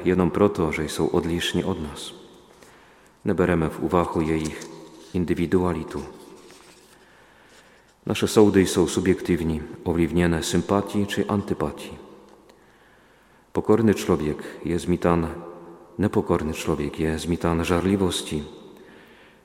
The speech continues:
Nie ma sprawny wstach k sobie. Pochybuje se w ekstremach poniżeni, a powyżeni. Nie ma proto ws-,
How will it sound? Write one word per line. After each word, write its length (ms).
Nie 100
ma 120
sprawny 440
wstach 360
k 80
sobie. 400
Pochybuje 460
se 160
w 220
ekstremach 600
poniżeni, 640
a 60
powyżeni. 600
Nie 100
ma 120
proto 460
ws-, 220